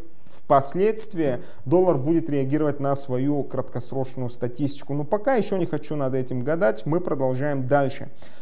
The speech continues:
Всё по долларовому индексу я озвучил. На H один может сформироваться вот параллельный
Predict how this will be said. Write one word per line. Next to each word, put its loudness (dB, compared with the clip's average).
Всё 6
по 6
долларовому 6
индексу 2
я 6
озвучил. 2
На 4
H 2
один 2
может 0
сформироваться 0
вот -2
параллельный 2